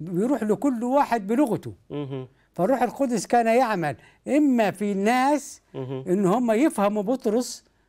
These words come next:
Speaker 1: ب-، ب-، ب-، ب-، بهذه
Speaker 2: بلغة
Speaker 1: اللغة،
Speaker 2: بطرس.
Speaker 1: أو يكلم بطرس ب-، بطريقة إنه يفهم كل الناس.
Speaker 2: أو يخلي بطرس يتكلم بلو-، بال-،
Speaker 1: ب-،
Speaker 2: بلغة،
Speaker 1: بلغة الناس.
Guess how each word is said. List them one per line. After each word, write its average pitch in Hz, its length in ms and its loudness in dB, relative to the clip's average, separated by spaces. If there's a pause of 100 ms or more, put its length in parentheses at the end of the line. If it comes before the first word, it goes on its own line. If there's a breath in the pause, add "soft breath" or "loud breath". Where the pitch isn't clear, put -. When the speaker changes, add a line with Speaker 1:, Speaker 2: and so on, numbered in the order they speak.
(160)
Speaker 1:
ب-، 143 140 -4
ب-، 160 320 -2
ب-، 165 200 -8
ب-، 156 100 -8
بهذه 170 280 2
Speaker 2:
بلغة 214 140 2
Speaker 1:
اللغة، 240 280 0
Speaker 2:
بطرس. 156 380 -2
Speaker 1:
أو 240 160 2
يكلم 277 400 2
بطرس 277 480 -2 (300 soft breath)
ب-، 220 380 0
بطريقة 226 680 2
إنه 233 140 -2
يفهم 269 360 0
كل 262 240 -6
الناس. 262 480 -4
Speaker 2:
أو 135 120 0
يخلي 175 300 -2
بطرس 165 340 -4
يتكلم 160 380 0
بلو-، 143 360 0
بال-، 135 260 -2
Speaker 1:
ب-، 160 60 -8
Speaker 2:
بلغة، 151 240 2
Speaker 1:
بلغة 254 340 0
الناس. 240 460 0